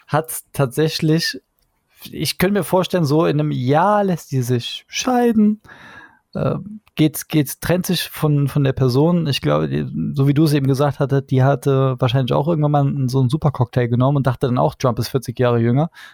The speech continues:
hat den deswegen geheiratet und dann irgendwann aufgewacht und dachte sich auch dann so, yo, shit. Ähm, die hat, glaube ich, auch extrem an Attraktivität verloren. Aber was macht eine Frau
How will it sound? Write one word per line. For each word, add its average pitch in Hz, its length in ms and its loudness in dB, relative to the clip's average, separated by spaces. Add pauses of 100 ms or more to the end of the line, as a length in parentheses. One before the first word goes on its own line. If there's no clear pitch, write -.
hat 139 120 0
den 135 80 2
deswegen 127 320 0
geheiratet 139 640 2
und 143 100 -6
dann 135 180 0
irgendwann 139 280 2
aufgewacht 139 460 -2
und 143 80 -2
dachte 131 240 0
sich 127 120 0
auch 147 100 2
dann 131 160 2
so, 120 180 2 (760)
yo, 143 260 2
shit. - 680 -2 (840)
Ähm, 127 640 2 (760)
die 156 200 2
hat, 202 80 -2
glaube 190 160 2
ich, 160 80 -4
auch 165 180 0 (140)
extrem 175 480 -2
an 143 260 0
Attraktivität 127 680 -2
verloren. 110 300 0
Aber 120 180 -2 (280)
was 175 220 0
macht 202 220 0
eine 127 200 0
Frau 151 560 0